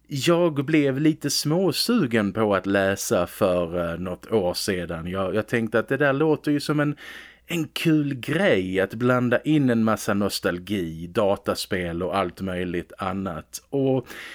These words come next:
när det började viskas om att det är en film på gång så tänkte jag, då är det kanske hög tid att läsa boken trots allt. Jag införskaffade den för drygt ett år sedan och började läsa den.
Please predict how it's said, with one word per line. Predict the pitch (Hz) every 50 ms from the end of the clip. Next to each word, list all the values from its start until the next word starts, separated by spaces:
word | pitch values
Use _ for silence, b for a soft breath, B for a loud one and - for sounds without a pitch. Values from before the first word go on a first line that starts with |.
| B B B
när | - 160 165
det | 160 156
började | 147 160 156 151 151 147
viskas | 127 151 160 - - - - 175 156 -
om | 175 151 139 143
att | 135 -
det | - 131
är | 123
en | 123 120
film | - - 196 190 180 175 170 160
på | - - 156
gång | 143 165 160 156 151 151 151 143
så | - 139
tänkte | - - 131 131 120 - 135
jag, | 127 120 113 107
då | 110
är | 107 104
det | 107
kanske | - - 127 117 - 117 104 -
hög | - 123 117 110 104 - -
tid | - 131 113 110 104
att | 104 95 -
läsa | 104 107 107 95 - - - 143 131
boken | 123 143 139 135 135 - - 147 135 135 131
trots | - 135 127 123 - -
allt. | - 127 131 131 127 127 127 - B B B B B B B B B B
Jag | - - 117 107 131 120 113 110 110
införskaffade | 120 117 113 110 - - 113 - - - 127 123 - - - 117 110 107
den | 110 107 104 98 98
för | - - 113 98 85
drygt | 85 98 101 107 107 95 85 - -
ett | 95 87 - -
år | 117 120 120 117
sedan | 110 - - - 120 110 107 107 101 110 104 104 104 104
och | - 117 117 104
började | 92 90 101 104 113 117 113 110 104 104 101 101 95
läsa | 95 92 92 92 92 - - - 101 90
den. | 87 90 87 87 87 87